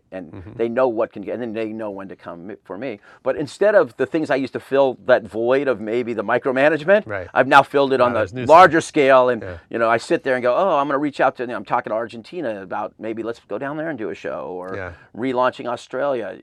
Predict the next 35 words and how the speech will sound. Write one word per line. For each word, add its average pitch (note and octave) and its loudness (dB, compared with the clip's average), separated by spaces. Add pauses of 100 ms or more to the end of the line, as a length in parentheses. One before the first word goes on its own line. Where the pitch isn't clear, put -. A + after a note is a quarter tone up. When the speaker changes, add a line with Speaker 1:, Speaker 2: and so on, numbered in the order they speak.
Speaker 1:
you C2+ -16
know. E2 -14
So G2+ -8
I, B2+ 0
I C#3+ -2
seem F#3+ -6
to D#3+ -4
always D3+ 0
fill C3+ -2
up A#2+ -4
that G#2 -6
time A2 -12
that - -18
way. - -20 (460)
And, B2+ -8
you C#3+ -8
know, B2+ -8
the B2 -14
biggest - -14
thing A2 -10
is A2 -10
I've G#2 -18
got A2 -10
my G2 -12
anniversary G#2 -14
coming F2 -18
up E2 -18
here, F2 -18
which F2+ -20
is D#2+ -20
in E2+ -18
this E2 -20
business, - -20
you C#2+ -20
know. E2+ -20